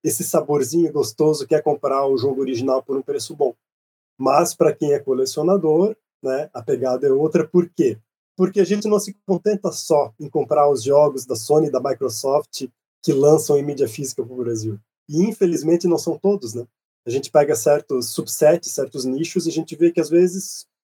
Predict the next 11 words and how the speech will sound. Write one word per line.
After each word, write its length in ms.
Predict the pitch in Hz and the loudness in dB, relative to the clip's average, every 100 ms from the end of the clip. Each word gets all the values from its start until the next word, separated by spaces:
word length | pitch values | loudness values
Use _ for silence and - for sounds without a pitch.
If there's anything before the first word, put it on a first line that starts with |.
| _ - | _ -4
de 80 | 156 | 0
alguns 500 | 147 - 202 233 - | 0 0 0 0 -4
gêneros, 580 | 123 190 240 208 151 151 | 0 0 2 0 0 0
não 160 | 156 | 0
tem 220 | 185 185 | 2 2
nenhuma 500 | 185 220 220 233 220 | 2 0 0 -2 -2
mídia 300 | 156 147 151 | -2 -2 -6
física 340 | - 175 - - | -2 -4 -4 -12
produzida 480 | - 143 135 151 147 | -12 -10 -6 -6 -4
no 140 | 135 | -4
Brasil. 420 | 131 123 123 117 | -2 -2 -2 -6